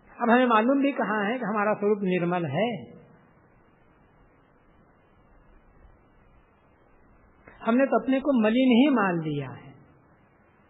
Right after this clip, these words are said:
और दुख में जीना मानो हमारी एक नियति बन गई है, लेकिन हमारा स्वरूप मैला नहीं है, निर्मल है,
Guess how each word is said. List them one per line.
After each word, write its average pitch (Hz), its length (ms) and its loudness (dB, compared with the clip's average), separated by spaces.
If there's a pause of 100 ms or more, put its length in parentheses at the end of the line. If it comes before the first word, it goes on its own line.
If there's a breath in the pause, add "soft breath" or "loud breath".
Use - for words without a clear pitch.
(640 loud breath)
और 233 120 2
दुख 233 240 -4
में 262 160 2
जीना 226 360 0
मानो 226 360 -2
हमारी 208 420 -4
एक 240 140 -8
नियति 233 520 0
बन 170 160 -4 (120)
गई 131 220 -12
है, 104 160 -20 (3500)
लेकिन 226 440 0 (1900)
हमारा 196 260 -4
स्वरूप 220 320 -4 (100)
मैला 185 300 -2
नहीं 202 400 -4
है, 151 160 -14 (1120)
निर्मल 185 500 0
है, 113 220 -10